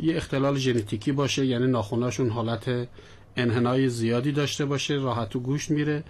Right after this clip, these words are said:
بعضیا خیلی ناخن رو از ته می‌گیرن، وقتی می‌خواد رشد کنه میره داخل گوشت. بعضی کفشای خیلی تنگ می‌پوشن که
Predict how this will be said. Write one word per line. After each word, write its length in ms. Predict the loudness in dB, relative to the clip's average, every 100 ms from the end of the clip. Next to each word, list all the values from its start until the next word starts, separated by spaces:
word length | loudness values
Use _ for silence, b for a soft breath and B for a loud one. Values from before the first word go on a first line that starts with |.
| B B B -2
بعضیا 320 | 0 2 0
خیلی 280 | 2 2 4
ناخن 320 | 2 2 0
رو 60 | 0
از 240 | 0 -2
ته 240 | 0 2
می‌گیرن، 460 | 2 2 2 2 2
وقتی 220 | 0 -2
می‌خواد 320 | -2 -2 -4 -2
رشد 260 | -4 -4 -2
کنه 200 | 0 2
میره 260 | 2 2
داخل 380 | 0 -2 -2 -4
گوشت. 300 | -2 -4 -6 B B B B
بعضی 240 | -2 0 0
کفشای 420 | 0 0 2 0
خیلی 260 | 2 2 0
تنگ 340 | 0 2 4
می‌پوشن 540 | 4 2 0 0 2
که 400 | 2 2 2 0